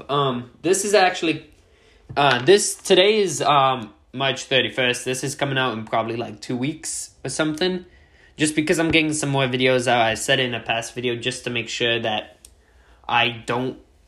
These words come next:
have it where I'm gone for a while, 'cause also April break, I am traveling, so yeah. Not going, like, say, Florida or anything. We're just going to, uh, the beach. So yeah, um,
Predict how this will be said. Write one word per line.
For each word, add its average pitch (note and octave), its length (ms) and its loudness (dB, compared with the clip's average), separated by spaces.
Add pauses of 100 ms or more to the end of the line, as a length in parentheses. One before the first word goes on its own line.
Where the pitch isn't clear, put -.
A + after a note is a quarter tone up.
have C#3 320 0
it B2+ 120 -2
where B2+ 120 0
I'm A#2+ 180 -4
gone A#2+ 260 0
for D#3 120 -2
a D#3+ 60 0
while, E3+ 340 4
'cause A#2+ 300 -2
also A2 280 -2
April A2 280 -4
break, G#2 320 -8
I G#2 100 -10
am G#2 360 -12 (400)
traveling, B2 500 -4
so G2+ 340 -8
yeah. G2+ 300 -8 (160)
Not D3 380 4
going, B2+ 240 0
like, A2 240 0
say, G#2+ 200 0
Florida A2+ 340 -2
or A#2 40 0
anything. B2 560 -4 (520)
We're A#2+ 140 -4
just B2 240 -4
going A2 280 -4
to, G#2 300 -6
uh, F#2+ 60 -8 (260)
the G#2+ 120 -8
beach. G2+ 580 -10 (100)
So - 160 -8
yeah, G2 260 -2 (160)
um, A#2 420 0